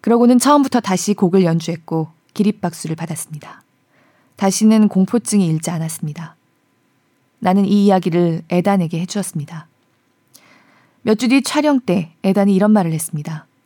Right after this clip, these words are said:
"연극을 하고 있었는데 갑자기 대사가 생각나지 않아 소름 끼치는 비명을 내질렀습니다. 그러고 나서 다시 연극에 돌입했죠. 청중 모두가 내 비명이 연극의 일부라고 생각했어요.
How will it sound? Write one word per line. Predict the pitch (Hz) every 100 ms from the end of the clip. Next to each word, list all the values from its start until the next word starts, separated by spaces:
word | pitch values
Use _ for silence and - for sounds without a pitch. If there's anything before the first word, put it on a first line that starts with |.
| _ _ _ _ _ _ _ -
"연극을 | 185 214 240 240
하고 | 214
있었는데 | 196 190 175 165 175 165 165 _ -
갑자기 | - - 214 190 202
대사가 | 175 165 220 220
생각나지 | 220 247 254 226 185 160
않아 | 147 151 151 _ _ -
소름 | - 294 294
끼치는 | 285 - 233 214
비명을 | - 170 156 160
내질렀습니다. | 160 160 165 160 160 156 160 - _ _ _ _ _ _
그러고 | - 220 226
나서 | 208 208
다시 | 208 - 190 247 233
연극에 | 175 170 170 175
돌입했죠. | 175 165 165 160 - 165 _ _ _ _ _ _ _
청중 | - 285 269 269 214
모두가 | 170 170 175 170 160 _ _ _ _
내 | 185 208
비명이 | 208 208 202 190 190 190 170
연극의 | 175 180 190 190
일부라고 | 180 202 214 208 160
생각했어요. | 160 165 160 - 170 165